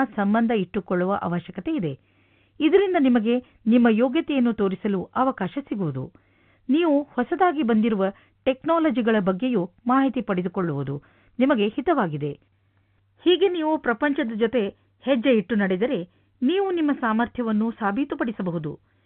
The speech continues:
ನೀವು ನಿಮ್ಮ ರಚನಾತ್ಮಕ ಶಕ್ತಿಯನ್ನು ನಿಮ್ಮ ಆರ್ಥಿಕ ಗುರಿಯನ್ನು ಸಾಧಿಸುವ ಕಡೆ ತೋರಿಸಲು ಇದು ಒಳ್ಳೆಯ ಸಮಯ. ಸಮಯವನ್ನು ನಿಮ್ಮ ಕಡೆ ಇರಿಸಿಕೊಳ್ಳುವ ದೊಡ್ಡ ಮಾರ್ಗವೆಂದರೆ ನಿಮ್ಮ ಶಕ್ತಿಯನ್ನು ಸಕಾರಾತ್ಮಕ ದಿಶೆಯಲ್ಲಿ ಇರಿಸುವುದು.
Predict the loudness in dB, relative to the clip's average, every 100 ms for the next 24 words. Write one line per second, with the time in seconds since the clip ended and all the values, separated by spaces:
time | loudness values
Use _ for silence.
0 | _ _ _ 0 2 4 2 2 0 -4
1 | -2 -2 -2 -8 -6 -8 _ -4 -2 -2
2 | -8 _ _ 0 0 0 -2 -2 -4 -4
3 | -2 0 0 0 -2 -2 -4 -4 -6 -4
4 | -2 -2 -4 -2 -2 -2 -2 -2 -4 _
5 | _ 0 2 0 _ 0 2 2 0 -2
6 | -4 -4 -8 _ _ _ _ _ _ -2
7 | -2 -2 -2 -4 -2 0 0 0 -2 -2
8 | -2 -6 -6 -2 -2 -2 -4 _ _ -2
9 | 0 2 2 0 0 -2 -2 -2 -4 -8
10 | _ _ 0 2 0 -2 -6 -2 0 0
11 | -4 -6 -2 -2 -2 -4 -6 -6 -6 -4
12 | -4 -4 -4 -4 -4 -6 -6 -6 -10